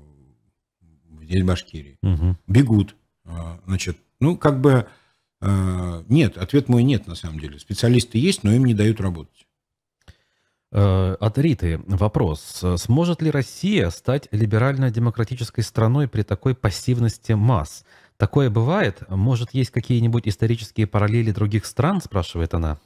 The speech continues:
Speaker 2: Ох, непростой <laughs> ряд вопросов.
Speaker 1: Вообще непростой вопрос, да. На самом деле, конечно, э, страна — это то, э, какой её делает население.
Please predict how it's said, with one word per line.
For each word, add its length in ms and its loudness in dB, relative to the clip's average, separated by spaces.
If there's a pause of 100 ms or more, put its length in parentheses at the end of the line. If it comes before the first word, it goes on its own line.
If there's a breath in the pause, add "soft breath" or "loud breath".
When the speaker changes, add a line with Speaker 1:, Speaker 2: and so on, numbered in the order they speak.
(120)
Speaker 2:
Ох, 200 -8
непростой 520 -6 (100)
<laughs> 100 -12
ряд 420 2
вопросов. 260 -2
Speaker 1:
Вообще 80 6
непростой 480 2
вопрос, 360 2
да. 280 2 (280 loud breath)
На 80 4
самом 240 6
деле, 160 4
конечно, 680 2 (240)
э, 540 -4
страна — 640 2
это 240 0
то, 500 2 (100)
э, 40 -4 (560)
какой 320 2
её 220 4
делает 580 2
население. 600 -2